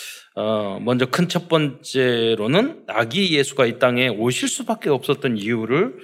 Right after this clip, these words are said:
이제 이를 알아보고, 또 다음으로는 복음과 그리스도가 증거된 현장은 어떻게 변화되었는지 대-, 대해서 다시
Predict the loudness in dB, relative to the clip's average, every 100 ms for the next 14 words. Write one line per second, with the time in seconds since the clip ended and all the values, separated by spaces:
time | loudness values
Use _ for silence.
0 | -20 -20 _ -8 -2 -4 -4 -12 -8 0
1 | 0 0 -2 0 0 -2 -14 _ _ -2
2 | 2 4 4 4 4 2 -6 -20 _ _
3 | _ -2 2 4 6 4 4 0 0 2
4 | 2 2 2 2 2 2 0 0 0 0
5 | 0 -2 -6 -14 _ _ -2 0 0 0
6 | -2 2 2 2 2 0 -2 -4 -6 -6
7 | -8 -10 -8 -6 -6 -8 -10 -8 -4 -4
8 | -2 0 0 -2 -6 -6